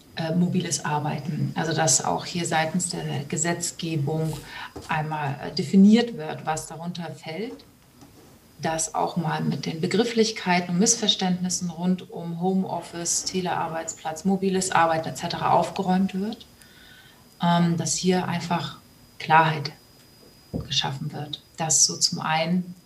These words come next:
Und natürlich, ich kann's nur noch mal wiederholen, W lan-Stabilität, das A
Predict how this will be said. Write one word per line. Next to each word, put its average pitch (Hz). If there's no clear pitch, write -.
Und 202
natürlich, 175
ich -
kann's -
nur 170
noch 165
mal 165
wiederholen, 175
W 185
lan-Stabilität, 156
das 156
A 165